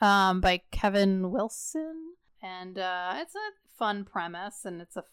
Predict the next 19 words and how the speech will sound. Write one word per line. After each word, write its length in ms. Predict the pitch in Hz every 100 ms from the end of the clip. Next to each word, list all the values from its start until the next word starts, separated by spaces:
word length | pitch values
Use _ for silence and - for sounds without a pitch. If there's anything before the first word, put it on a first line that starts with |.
| _
it's, 140 | 220 -
like, 200 | 214 190
funny 320 | - 185 180
writing 440 | 180 170 185 180
and 100 | 185
stuff, 360 | 185 - 160 160 _ _ 196
and 160 | 180
it's 160 | 175 - -
keeping 280 | 185 180
my 120 | 170 160
attention. 800 | 165 - 160 - 170 156 156 190 _ _ _
Or 140 | - 220
it, 160 | 208 -
it 160 | 202
was 280 | 190 185 180
the 100 | -
one 260 | 180 175 170
day 240 | 170 160 156
I 180 | 160 160